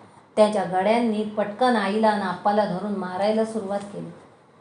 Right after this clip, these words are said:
आप्पाचं वय झालं असल्यानं त्याला प्रतिकार करता येईना, पण पारू मात्र कमरेचा विळा काढून त्या गड्यांपासून स्वतःसहित आप्पाचंही संरक्षण करू लागली.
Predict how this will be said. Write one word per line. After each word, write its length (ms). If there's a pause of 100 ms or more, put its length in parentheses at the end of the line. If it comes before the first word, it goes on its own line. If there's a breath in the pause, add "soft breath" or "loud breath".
(180)
आप्पाचं 500
वय 180
झालं 260
असल्यानं 480
त्याला 240
प्रतिकार 520
करता 380
येईना, 380 (520 soft breath)
पण 180
पारू 340
मात्र 280
कमरेचा 520
विळा 280
काढून 360
त्या 100
गड्यांपासून 680
स्वतःसहित 680
आप्पाचंही 640
संरक्षण 580
करू 240
लागली. 300